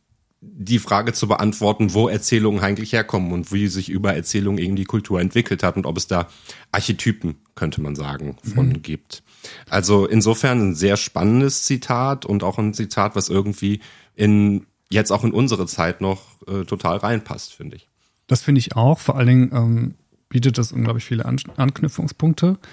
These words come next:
Speaker 2: Ähm, vielleicht fangen wir mal ganz einfach an, indem wir so ein bisschen aufdröseln, was, was wir da finden. Also wir haben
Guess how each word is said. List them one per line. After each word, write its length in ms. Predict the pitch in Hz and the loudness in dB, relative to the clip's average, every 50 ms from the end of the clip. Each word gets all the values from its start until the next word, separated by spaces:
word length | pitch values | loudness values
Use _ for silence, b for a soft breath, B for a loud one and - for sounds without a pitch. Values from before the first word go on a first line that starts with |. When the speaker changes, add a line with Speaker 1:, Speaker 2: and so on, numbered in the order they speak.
| b b b b b b b b b b b b - | b b b b b b b b b b b b 2
Speaker 2:
Ähm, 520 | 127 131 131 131 131 135 135 135 131 131 | 4 6 6 6 8 8 6 6 6 4
vielleicht 280 | - - 151 175 - - | 4 4 4 4 4 4
fangen 160 | 185 190 196 | 4 4 6
wir 60 | 185 | 6
mal 160 | 175 165 156 | 6 6 6
ganz 200 | 139 151 156 - | 6 4 4 4
einfach 380 | - 131 143 151 - 170 151 139 | 2 0 0 0 0 -2 -4 -2
an, 300 | - 156 156 160 160 156 | 0 2 4 4 4 4
indem 260 | 143 151 135 147 151 | 4 4 4 6 6
wir 80 | 156 147 | 6 6
so 80 | 139 139 | 4 4
ein 40 | 139 | 2
bisschen 200 | 147 - 143 127 | 2 0 -2 -2
aufdröseln, 760 | 120 135 143 - - 139 139 135 135 135 135 135 135 131 123 | -2 -2 -4 -4 -2 2 2 4 4 6 6 6 6 4 4
was, 340 | 131 123 - - - - 151 170 | 2 -2 -4 -8 -12 -14 -10 -8
was 180 | - 120 - - | -8 -6 -4 -4
wir 80 | 139 | -2
da 160 | 127 123 120 | 0 0 -2
finden. 420 | 117 - - 120 113 98 - 117 - | -2 -2 0 0 0 0 -2 -6 -8
Also 180 | - - - 127 | -8 -6 -4 0
wir 100 | 127 123 | 2 4
haben 320 | 135 143 143 143 147 143 | 6 6 8 6 6 4